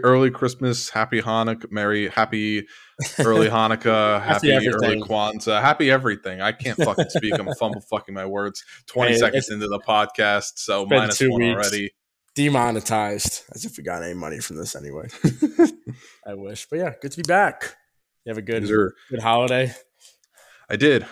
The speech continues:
Speaker 1: Um, didn't do, like, anything too crazy.
Speaker 2: Yeah.
Speaker 1: Um, but, uh, it was just nice to kinda have, um, a couple days off, like, consecutive days off. Um,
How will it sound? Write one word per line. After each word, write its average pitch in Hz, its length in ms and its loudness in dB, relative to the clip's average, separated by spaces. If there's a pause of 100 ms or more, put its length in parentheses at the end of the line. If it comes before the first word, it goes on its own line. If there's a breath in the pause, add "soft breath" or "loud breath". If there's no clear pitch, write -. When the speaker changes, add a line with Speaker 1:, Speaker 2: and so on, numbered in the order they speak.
Speaker 1:
Um, 101 840 2 (240)
didn't 127 180 4
do, 131 80 4
like, 117 160 6
anything 107 300 -2
too 107 140 -8
crazy. 104 600 -2 (300 soft breath)
Speaker 2:
Yeah. 98 420 2
Speaker 1:
Um, 95 380 -6
but, 98 420 0 (300)
uh, 95 200 -4
it 95 40 -2
was 98 100 -6
just 104 220 -6
nice 95 320 -6
to 92 320 -6 (160)
kinda 95 260 -6
have, 90 400 -6
um, 92 460 -14 (380 soft breath)
a - 40 -10
couple - 280 -4
days 95 260 -4
off, 90 580 -4
like, 90 140 -12
consecutive 95 500 -6
days 90 240 -8
off. 87 420 -8 (140)
Um, 90 640 -8